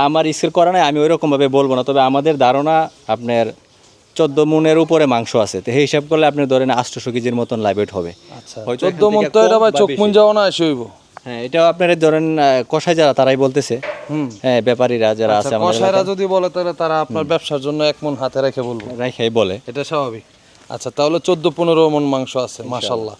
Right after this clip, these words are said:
Speaker 2: আর কুরবানি তো হয় সৌন্দর্য দেখে, আসলে
Speaker 1: জি, জি।
Speaker 2: মাংসের হিসাব করে কুরবানি দেওয়া যেত
Speaker 1: হয়।
Speaker 2: না। একটা কুরবানি গরু আপনার দেখা গেছে অনেক সময় তিন হাজার টাকা কেজিও পড়ে।
Speaker 1: পড়ে, হুম।
Speaker 2: সৌন্দর্যের উপরে।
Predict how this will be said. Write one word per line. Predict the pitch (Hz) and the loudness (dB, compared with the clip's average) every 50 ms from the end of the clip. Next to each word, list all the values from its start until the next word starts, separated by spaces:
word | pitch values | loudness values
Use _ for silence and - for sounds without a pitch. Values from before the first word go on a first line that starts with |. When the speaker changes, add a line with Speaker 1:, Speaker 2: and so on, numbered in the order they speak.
| _ _ - - _ _ | _ _ -20 -20 _ _
Speaker 2:
আর | - 127 131 131 - | -4 -4 -4 -4 -4
কুরবানি | - 170 170 170 180 175 175 165 | -6 -6 0 0 0 0 0 -2
তো | - 170 165 165 160 160 151 - - 127 120 - - | 0 2 4 4 4 2 0 -4 -8 -12 -16 -12 -6
হয় | - 147 143 | -2 -2 -2
সৌন্দর্য | - - 160 170 170 170 160 147 156 151 | -2 -4 -6 -4 -2 -4 -2 -2 -2 0
দেখে, | 139 139 - 123 | 0 -2 -2 -2
আসলে | 123 123 135 147 143 | -6 -4 -4 -2 -2
Speaker 1:
জি, | 143 | -2
জি। | 139 | 0
Speaker 2:
মাংসের | 147 151 165 160 - 170 170 | 0 -2 -2 -4 -4 -4 -4
হিসাব | 165 156 165 170 147 - | -4 -2 -4 -4 -4 -2
করে | 165 156 151 | -2 -2 0
কুরবানি | 135 151 156 156 160 156 156 151 | 0 -2 -2 -2 0 -2 0 0
দেওয়া | 156 156 151 147 | 2 2 0 0
যেত | - 92 | -4 -6
Speaker 1:
হয়। | 123 117 110 | -8 -10 -10
Speaker 2:
না। | 110 - _ _ - - - - - - - | -14 -18 _ _ -20 -20 -20 -20 -20 -4 -4
একটা | 143 143 - 160 156 | -4 0 0 -2 -2
কুরবানি | - 170 175 175 180 175 175 175 175 | -2 -2 0 2 2 2 2 0 0
গরু | 156 175 175 180 | 2 2 4 4
আপনার | 175 170 165 - 151 170 165 | 4 4 2 0 -2 -2 0
দেখা | 156 170 160 | 2 2 2
গেছে | 156 156 147 - | 2 0 0 -2
অনেক | 160 160 165 156 | -2 -2 -2 -4
সময় | - - 160 156 160 156 156 160 | -2 -2 0 0 2 2 0 0
তিন | - - 175 175 | -2 -2 0 2
হাজার | 170 165 160 | 2 2 0
টাকা | - 170 160 | 0 0 -2
কেজিও | 147 156 165 156 160 147 | -2 -4 -4 -2 -2 -2
পড়ে। | 123 131 127 117 107 - | 0 -2 -4 -6 -6 -6
Speaker 1:
পড়ে, | 123 110 98 95 | -8 -8 -8 -10
হুম। | 101 104 98 90 85 | -14 -18 -18 -16 -8
Speaker 2:
সৌন্দর্যের | - 175 180 185 180 175 165 147 160 151 | -4 -2 -2 0 0 0 0 0 -2 -2
উপরে। | 143 - 123 117 | -2 -4 -8 -14